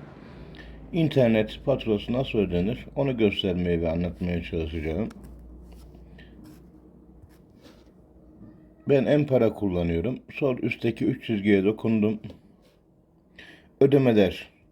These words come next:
seçeneğine giriyorum. Fatura seçeneğine giriyorum.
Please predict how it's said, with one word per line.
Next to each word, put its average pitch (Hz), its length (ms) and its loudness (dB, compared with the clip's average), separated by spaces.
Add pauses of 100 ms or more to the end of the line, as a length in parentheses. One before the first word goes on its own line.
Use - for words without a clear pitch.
(180)
seçeneğine 120 480 -2
giriyorum. 117 520 0 (380)
Fatura 123 540 0
seçeneğine 104 580 0
giriyorum. 117 580 0